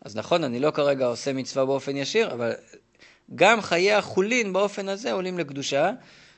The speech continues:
ויוצא שאנחנו לא משאירים אפילו פרט אחד בעולם הזה, שאנחנו לא מעלים אותו גם כן לקדושה. זאת אומרת, מהדברים המותרים. הדברים האסורים פשוט נמנעים מלהתעסק איתם,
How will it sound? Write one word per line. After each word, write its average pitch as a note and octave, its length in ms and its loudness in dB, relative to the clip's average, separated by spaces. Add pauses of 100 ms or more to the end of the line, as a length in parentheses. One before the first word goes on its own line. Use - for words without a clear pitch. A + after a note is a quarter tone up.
(140)
ויוצא C3+ 400 -2
שאנחנו E3 460 -4
לא G3+ 180 0
משאירים F#3 600 -4
אפילו F3+ 600 -2 (120)
פרט F#3+ 360 4
אחד F3+ 300 2
בעולם E3+ 400 4
הזה, E3+ 340 2 (520)
שאנחנו C#3 320 -4
לא F3 140 2
מעלים E3 280 2
אותו D3 200 -2
גם C3+ 200 0
כן A#2 140 -6
לקדושה. G2+ 380 -10 (640)
זאת - 120 -16
אומרת, B2+ 280 0
מהדברים A#2 420 -4
המותרים. A2 600 -4 (100)
הדברים B2+ 420 -4
האסורים D3+ 480 -6
פשוט D#3+ 420 -12 (380)
נמנעים E3+ 560 2
מלהתעסק E3 520 -2
איתם, F#3 320 -2